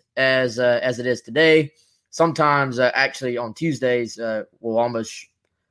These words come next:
assuredly be a little bit later due to press conferences. And, uh, tomorrow, wanna go ahead and tell everybody, Chris, um, did, did we settle on, is, does one o'clock, does that work?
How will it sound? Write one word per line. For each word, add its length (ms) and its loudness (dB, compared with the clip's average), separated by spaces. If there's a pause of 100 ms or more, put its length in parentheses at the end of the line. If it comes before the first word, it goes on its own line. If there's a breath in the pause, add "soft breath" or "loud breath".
(100)
assuredly 500 4
be 140 2
a 60 6
little 200 0
bit 160 0
later 300 0
due 180 -4
to 80 -10
press 300 0
conferences. 580 -4 (420 soft breath)
And, 440 2
uh, 320 4
tomorrow, 840 8 (320)
wanna 140 -2
go 180 6
ahead 200 6
and 120 -10
tell 200 4
everybody, 400 0
Chris, 600 -6
um, 520 -6 (640)
did, 180 -2
did 80 -4
we 80 4
settle 360 6
on, 180 6
is, 160 0
does 200 -4
one 140 4
o'clock, 380 4
does 100 -10
that 180 4
work? 280 2